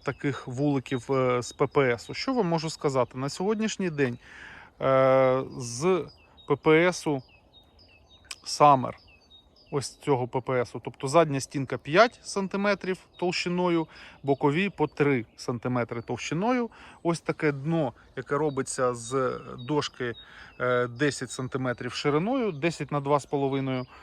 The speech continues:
Вартість цього вулика, з, враховуючи обклейку фольгою, враховуючи дно, враховуючи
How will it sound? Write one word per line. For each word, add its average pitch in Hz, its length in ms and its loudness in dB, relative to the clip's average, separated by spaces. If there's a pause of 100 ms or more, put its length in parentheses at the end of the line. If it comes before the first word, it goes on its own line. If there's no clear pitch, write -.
(1000)
Вартість 196 480 4
цього 175 260 6
вулика, 240 440 4
з, 156 340 4 (140)
враховуючи 170 640 4
обклейку 156 840 4
фольгою, 214 760 4
враховуючи 139 720 2
дно, 214 400 2
враховуючи 127 1200 0